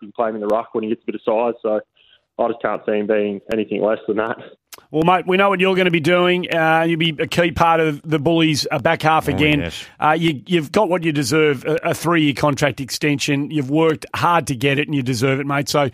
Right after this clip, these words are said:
Speaker 2: well done. Top ten in the B N F last year, and may the next five, six, seven years at this level and beyond be everything you hope they'll be. Yeah, thanks, thanks for joining us on the show.
Speaker 1: Thanks very much,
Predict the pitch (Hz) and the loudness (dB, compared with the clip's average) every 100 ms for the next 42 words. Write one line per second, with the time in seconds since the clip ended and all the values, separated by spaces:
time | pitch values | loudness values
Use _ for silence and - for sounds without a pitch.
0 | - - - - 196 190 170 165 165 143 | -8 -20 -10 0 4 4 4 4 2 -2
1 | - 190 - 165 147 147 143 143 - 143 | 0 0 2 2 2 2 2 2 2 2
2 | 139 127 - 147 143 143 131 117 - - | 2 0 -2 2 2 2 0 -2 -12 -20
3 | - 160 160 156 160 - - 160 147 - | -2 2 4 4 2 0 0 0 0 -2
4 | 147 - 156 143 139 143 131 147 - 143 | -4 -2 0 0 0 0 -2 -6 -4 -2
5 | 135 143 151 127 135 135 123 139 139 139 | 0 0 0 0 0 0 0 0 0 0
6 | 156 143 139 131 120 135 151 131 123 120 | -2 0 0 0 2 0 0 -2 0 0
7 | 120 135 127 165 147 - - - 156 131 | 2 0 0 -2 -2 -4 -10 -4 -2 -2
8 | 123 139 135 120 131 110 135 135 143 _ | -2 0 0 -2 -4 -2 -2 -2 -6 _
9 | _ _ _ _ _ _ _ _ _ - | _ _ _ _ _ _ _ _ _ -4
10 | 135 123 110 113 | -4 0 0 0